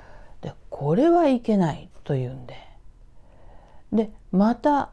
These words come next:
般若心経を唱えて、で、盛り塩をして寝たんだそうです。で、その夜は何もなかった。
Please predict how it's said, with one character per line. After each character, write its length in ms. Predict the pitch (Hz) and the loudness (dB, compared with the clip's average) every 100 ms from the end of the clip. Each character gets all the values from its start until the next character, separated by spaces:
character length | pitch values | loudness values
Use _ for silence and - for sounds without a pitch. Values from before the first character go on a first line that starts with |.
| - - - | -16 -20 -8
般 220 | - 214 | 2 4
若 120 | 202 | 4
心 240 | 196 196 | 2 0
経 160 | 175 143 | 2 -2
を 180 | 127 120 | -2 -8
唱 340 | - 151 135 | -2 0 0
え 60 | 120 | -4
て、 320 | - - - - - - - - | -14 -16 -16 -20 -20 -20 -20 -6
で、 160 | 220 202 - - | -6 -6 -16 -12
盛 420 | - 156 214 269 262 | -4 0 4 4 2
り 120 | 254 | 2
塩 120 | 240 | 2
を 160 | 220 208 | 4 2
し 140 | 214 | -4
て 460 | - 294 247 - - - - - - - - | -6 -2 -2 -6 -12 -20 -20 -18 -18 -18 -8
寝 160 | 135 | -8
た 160 | 135 131 | -4 -6
ん 60 | 120 | -6
だ 100 | 127 | -12
そ 120 | - | -14
う 60 | |
で 100 | 127 | -14
す。 160 | - - - - - - - - - - - - - | -16 -20 -20 -20 -20 -20 -20 -20 -20 -20 -20 -18 -10
で、 160 | 233 - - - | -10 -10 -20 -20
そ 200 | - 262 | -6 0
の 160 | 311 320 | 0 0
夜 300 | 320 269 277 | 0 0 -2
は 220 | 311 151 | -4 -4
何 280 | 135 202 285 | -4 0 2
も 140 | 294 | 2
な 120 | 254 | 0
か 120 | - | -4
っ 40 | - - | -12 -14
た。 120 | - | -20